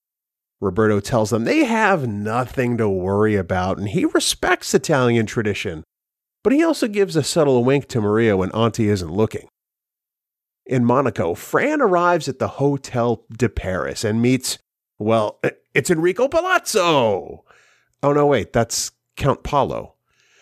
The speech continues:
Fran is surprised at how young he is, and these two, I don't know what it is. I mean, it just, they just seem like they've been together before. Maybe. Paolo is ready to wine and dine and, well, this is a P G show, guys. Come on.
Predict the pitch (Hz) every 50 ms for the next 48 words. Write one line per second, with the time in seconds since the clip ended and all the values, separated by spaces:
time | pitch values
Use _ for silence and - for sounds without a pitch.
0 | _ _ _ - - 247 330 311 311 - - - - 160 156 233 202 135 - 135
1 | 110 110 120 113 113 110 131 156 175 139 107 104 90 85 85 95 - - 110 110
2 | 127 151 165 147 - - - - 120 104 92 92 92 - _ _ _ _ _ _
3 | _ _ _ _ _ _ - 139 190 247 269 247 233 233 226 202 202 196 170 160
4 | 143 147 135 117 82 - - - - 117 139 170 175 185 175 - 226 - - -
5 | 240 233 226 208 - - - - 214 233 214 190 180 170 151 - - 151 139 123
6 | - 147 143 139 - 139 120 120 131 135 143 143 113 82 82 - - - 95 80
7 | - - - - - _ _ _ _ _ _ _ _ _ _ _ _ - 110 98
8 | 98 101 104 117 139 156 170 160 - _ _ _ _ _ _ _ _ _ _ _
9 | _ _ - 214 302 311 254 185 151 139 120 123 139 135 131 127 113 110 98 98
10 | 98 101 113 120 127 135 131 135 135 135 127 117 101 98 101 98 120 117 120 123
11 | 127 131 131 127 127 127 123 113 104 101 104 - _ _ _ _ _ _ _ _
12 | _ 127 120 110 107 104 117 151 - - 113 92 101 - - 120 104 87 92 92
13 | 90 - - 113 98 82 71 73 71 73 95 - - - - 143 156 151 113 76
14 | - -